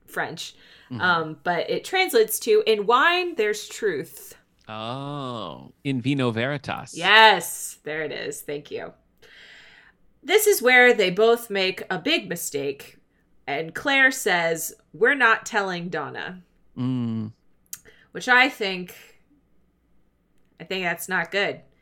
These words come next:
Speaker 2: You think it's not
Speaker 1: Because
Speaker 2: good?
Speaker 1: inevitably, she's gonna find out and then be like, "You knew and didn't tell me?"
Speaker 2: Yes. This, yeah, I know. I had kind of, like, a moral quandary about this. I'm like, "What is the right thing to do?" And I feel like an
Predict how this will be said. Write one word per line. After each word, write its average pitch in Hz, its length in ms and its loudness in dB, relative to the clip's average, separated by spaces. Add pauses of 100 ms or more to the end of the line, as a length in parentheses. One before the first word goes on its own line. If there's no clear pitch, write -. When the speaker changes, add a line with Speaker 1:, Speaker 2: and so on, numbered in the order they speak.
Speaker 2:
You 117 100 -6
think 117 160 0
it's - 60 -8
not 208 160 4
Speaker 1:
Because 175 200 -6
Speaker 2:
good? - 80 -16 (180)
Speaker 1:
inevitably, 180 1000 -2
she's - 380 -10
gonna 185 280 -4
find 165 340 -2
out 156 440 0 (160)
and 175 180 -4
then 170 160 -4
be 165 120 -4
like, 151 260 -4
"You 240 300 -4
knew 254 400 6
and 185 200 4
didn't 220 380 4
tell 214 300 -4
me?" 392 480 -2
Speaker 2:
Yes. 113 500 0 (240)
This, 247 320 -2
yeah, 147 320 2 (240)
I 165 140 4
know. 165 160 2
I 107 100 2
had 165 240 0
kind 180 160 2
of, 131 100 -6
like, 147 140 -2
a 135 40 -2
moral 113 340 -4
quandary 104 400 -10
about 92 240 -10
this. - 160 -12
I'm 120 80 -4
like, 120 120 -2
"What 139 340 0
is 127 220 -4
the 113 140 -6
right 107 320 -10
thing 101 200 -14
to 104 60 -18
do?" 98 340 -12 (500)
And 147 140 -2
I 165 100 -2
feel 220 320 -6
like 135 420 -4 (240)
an 135 100 -6